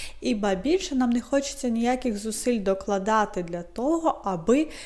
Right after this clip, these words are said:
підтримувати щось, хоча б на тому рівні, на якому воно зараз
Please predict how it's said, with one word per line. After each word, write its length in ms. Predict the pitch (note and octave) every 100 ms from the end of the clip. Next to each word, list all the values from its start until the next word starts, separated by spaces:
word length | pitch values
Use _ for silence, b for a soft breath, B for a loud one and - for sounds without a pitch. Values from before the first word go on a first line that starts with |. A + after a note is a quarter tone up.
| B
підтримувати 1080 | - D4+ - B3+ C4+ D4 C4 G#3+ G#3 G3+ G3+
щось, 360 | G3+ - A4 -
хоча 340 | - A#3 B3
б 40 | B3+
на 100 | A#3
тому 260 | A3 B3 A#3+
рівні, 280 | C4+ C#4+ B3+
на 140 | G#3+
якому 400 | G#3+ - C#4+ C4
воно 240 | G#3+ A3
зараз 760 | A3 A3 G#3 G#3 G3+ - -